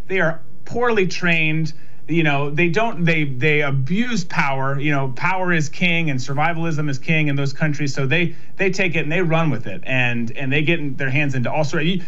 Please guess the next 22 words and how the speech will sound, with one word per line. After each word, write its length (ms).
you 140
find 340
a, 240
a 60
clean 400
cop 360
or 100
a 40
clean 280
military 360
dude, 120
and 160
there 180
are, 280
there 140
are 220
some 220
great 240
people 240
over 100
there, 140
but, 200